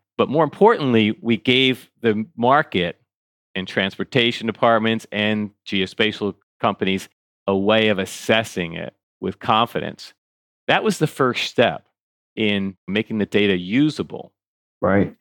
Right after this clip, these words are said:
Speaker 1: So then, of course, Regal came into the, into the picture with their V M X.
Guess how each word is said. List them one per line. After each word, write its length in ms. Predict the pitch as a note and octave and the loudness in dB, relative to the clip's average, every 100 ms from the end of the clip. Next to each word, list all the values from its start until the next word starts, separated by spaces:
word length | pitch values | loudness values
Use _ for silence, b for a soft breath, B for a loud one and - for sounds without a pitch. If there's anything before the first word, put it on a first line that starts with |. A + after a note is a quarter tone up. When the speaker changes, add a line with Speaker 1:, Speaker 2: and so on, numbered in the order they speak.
| _ _ - | _ _ -6
Speaker 1:
So 160 | C3+ | -2
then, 260 | A2 C#3 A#3+ | 2 2 2
of 140 | D#4 | -2
course, 380 | - G2+ G2 - | -2 -2 -2 -4
Regal 340 | G#2 C#3+ C3 | 0 2 2
came 300 | A2 - F2+ | -2 -4 -6
into 260 | F2 E2 F2+ | -6 -8 -8
the, 180 | E2 - _ | -8 -8 _
into 200 | F#2 - | -12 -10
the 80 | D#2+ | -12
picture 500 | - E2 - - - _ _ _ _ _ | -8 -10 -10 -16 -18 _ _ _ _ _
with 120 | F#2 - | -14 -4
their 440 | G2+ G#2 G2+ G2 G#2 | 0 2 2 -2 -10
V 220 | E2+ F#2+ | -6 -4
M 160 | F2 E2 | -4 -6
X. 340 | - - - | -14 -20 -20